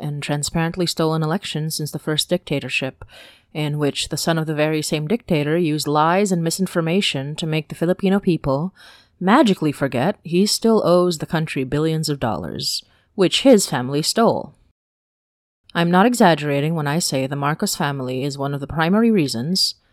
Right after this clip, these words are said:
the Philippines has remained in a state of mass poverty.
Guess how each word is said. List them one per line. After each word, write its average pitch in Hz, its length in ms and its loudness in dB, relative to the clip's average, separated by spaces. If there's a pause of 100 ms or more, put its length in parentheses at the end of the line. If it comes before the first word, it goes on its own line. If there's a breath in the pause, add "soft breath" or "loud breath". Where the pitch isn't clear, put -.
(360)
the 170 60 -6
Philippines 180 460 2
has 151 120 -4
remained 143 280 -2
in 123 80 -6
a 131 80 -6
state 160 420 -2
of 151 140 -6
mass 139 280 -4
poverty. 131 680 -6